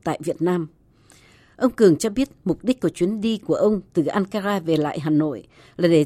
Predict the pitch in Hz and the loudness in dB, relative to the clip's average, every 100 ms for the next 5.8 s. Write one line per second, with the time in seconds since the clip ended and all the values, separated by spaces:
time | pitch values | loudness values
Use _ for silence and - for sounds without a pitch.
0 | - 233 220 - 226 196 156 165 147 156 | 2 -4 -4 -2 -2 0 2 2 2 0
1 | 156 214 214 180 147 139 208 220 196 - | 0 -2 0 2 0 -2 -4 -4 -6 -4
2 | 180 180 214 - - - - 160 208 240 | -4 -4 -8 -14 -20 -20 -4 0 2 2
3 | 233 208 180 156 160 143 151 - - 170 | -2 0 0 2 2 2 0 -2 -2 -2
4 | 180 - _ 190 208 208 143 143 196 196 | -4 -8 _ -4 -4 -2 -4 -2 -2 -2
5 | 185 - 196 185 165 170 151 | -2 -4 -4 -2 -2 -2 -2